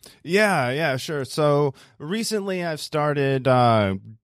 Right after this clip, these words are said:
when I'm doing my interviews, when I can, is doing Instagram Live. And it, I find it's really cool when,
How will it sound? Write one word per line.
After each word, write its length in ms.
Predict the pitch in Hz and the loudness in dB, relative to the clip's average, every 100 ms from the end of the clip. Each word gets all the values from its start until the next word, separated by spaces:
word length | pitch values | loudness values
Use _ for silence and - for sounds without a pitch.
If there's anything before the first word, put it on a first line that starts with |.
| _ | _
when 180 | 117 123 | -2 0
I'm 160 | 117 104 | 0 -4
doing 400 | 120 139 147 143 | 0 2 2 0
my 160 | 123 | -2
interviews, 800 | 76 117 123 127 135 147 147 - | -2 -2 0 0 2 2 0 -4
when 160 | 135 123 | 0 0
I 100 | 113 | 0
can, 500 | - 117 117 139 147 - - - | -2 -2 0 0 -4 -10 -20 -6
is 680 | 123 120 117 117 113 113 104 | 0 2 2 2 0 -2 0
doing 400 | 127 127 120 110 | 0 2 0 -2
Instagram 640 | 117 113 120 113 117 110 107 | -4 -4 -2 -2 0 2 2
Live. 640 | 104 101 98 98 98 - | 2 2 0 -2 -6 -10
And 520 | 113 107 104 101 101 - | -4 -2 -2 -2 -6 -6
it, 100 | 127 123 120 | -6 -6 -4
I 80 | 131 | -4
find 400 | - 143 147 147 | 0 0 0 0
it's 240 | 123 - | -2 -4
really 300 | 113 120 117 | -6 -2 -2
cool 300 | 110 123 117 | -2 0 0
when, 600 | 110 107 104 101 101 101 | 0 0 0 0 -2 -6